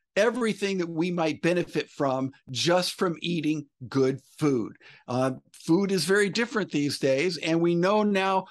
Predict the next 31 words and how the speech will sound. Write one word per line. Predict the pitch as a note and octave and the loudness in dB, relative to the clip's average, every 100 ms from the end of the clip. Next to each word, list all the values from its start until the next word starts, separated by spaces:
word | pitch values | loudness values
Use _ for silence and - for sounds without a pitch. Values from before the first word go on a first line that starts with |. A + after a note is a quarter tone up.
| - - | -12 -4
more | D#3+ G#3+ C4 | 0 2 2
about | G#3 E3+ F3 | 2 2 2
what | F3 F#3 F#3 | 2 0 0
might | F3+ E3+ | 0 0
be | F3 | -2
the | F3 - | -2 -2
optimum | D3+ D3+ F3 D#3 D#3 | -2 -2 -2 0 2
levels. | E3+ A3 F#3+ A2+ - | 2 2 0 -6 -8
And | C3 B2+ | -8 -6
so | - C#3 C3+ - _ _ | 0 2 2 0 _ _
when | D#3+ C#3 C#3+ E3+ B3+ | -6 -2 2 2 2
you | B3 F#3+ | 2 2
examine | C#3+ B2+ E3+ B3+ A#3+ F#3+ | 2 0 0 0 0 0
your | D#3 C#3 C3+ | 2 2 2
life | C3+ C#3+ F#3+ - | 0 0 -2 -4
and | E3 | -4
your | C3+ | -2
diet | B2 C3 C3+ E3 - - | 0 0 0 -2 -4 -4
and | C#3 C3+ | -2 -2
all | C#3 C#3+ C#3+ | -2 0 0
of | C3 | -2
that, | B2+ G3+ F#3+ - - _ | -2 -2 -4 -8 -20 _
this | - C#3 G3 G#3+ | -4 0 2 0
is | D#3 - | -2 -2
where | F3 F3+ E3+ | 0 2 0
it | E3 | -2
starts | - E3 E3 | -2 -2 0
to | F3 | 2
reveal | D#3 D3 C3+ A3+ - | 2 2 0 -2 -2
itself | - - C#3+ D3+ - | -2 -2 0 0 -2
that | F3+ D3 | -6 -4